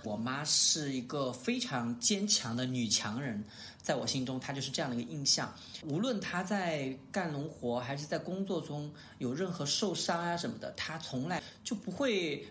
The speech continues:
为这个伤口或怎么样而感觉到自己是一个女生应该拿出一些很娇弱的一面，在我印象中。所以呢，我妈妈从小就是要求我，男生是不能哭。其实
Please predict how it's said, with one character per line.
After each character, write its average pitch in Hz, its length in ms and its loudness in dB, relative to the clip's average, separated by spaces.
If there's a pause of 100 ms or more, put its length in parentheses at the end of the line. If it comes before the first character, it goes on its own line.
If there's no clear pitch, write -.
(140)
为 202 400 2
这 - 100 0
个 175 80 2
伤 226 320 2
口 - 260 0
或 151 220 0
怎 143 160 -4
么 - 120 -10
样 135 320 -2
而 127 380 0 (200)
感 117 200 -2
觉 120 140 -4
到 143 160 2
自 151 140 -4
己 135 100 2
是 - 140 2
一 147 40 0
个 151 60 2
女 139 240 0
生 143 180 0
应 143 140 -2
该 147 240 0 (400)
拿 123 240 -2
出 - 160 0
一 180 60 2
些 175 120 2
很 143 280 0
娇 190 260 4
弱 208 220 2
的 127 60 0
一 113 160 0
面， 131 340 0 (200)
在 - 120 0
我 147 100 0
印 156 100 -4
象 151 220 0
中。 135 260 -2 (200)
所 202 80 4
以 208 80 4
呢， 175 200 0 (220)
我 131 160 2 (140)
妈 156 180 0
妈 156 140 2
从 135 360 0
小 - 300 4
就 139 180 -2
是 127 220 0
要 165 260 2
求 - 260 2
我， 127 340 -2 (360)
男 123 200 0
生 156 160 0
是 170 120 -2
不 175 160 -6
能 143 180 -2
哭。 - 260 -8
其 233 140 2
实 220 300 0